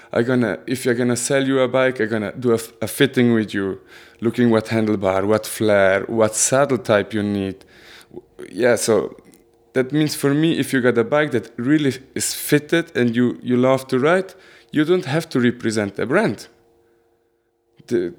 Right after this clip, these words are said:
the most, a lot of riders out there are super interested to ride every, each year the new S-Works. F-, for sure must be funny, but it's not personally.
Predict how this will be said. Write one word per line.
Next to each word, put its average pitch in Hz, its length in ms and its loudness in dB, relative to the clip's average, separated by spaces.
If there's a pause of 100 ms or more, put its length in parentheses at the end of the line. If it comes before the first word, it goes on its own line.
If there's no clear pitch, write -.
the 131 80 0
most, 147 480 0 (680)
a 120 80 2
lot 156 280 2
of 135 160 2
riders 139 480 2
out 135 300 0
there 151 320 2
are 117 300 2 (1080)
super 151 360 -2
interested 139 680 2
to 147 100 -2
ride 135 300 2 (160)
every, 139 500 0 (220)
each 160 360 -2
year 151 360 2 (260)
the 127 140 2
new 135 260 4
S-Works. 220 760 -2 (1200)
F-, - 80 -18
for 98 160 -4
sure 127 340 2
must 120 240 0
be 117 100 2
funny, 156 380 2
but 98 380 -2 (680)
it's - 160 -6
not 180 180 0
personally. 104 640 0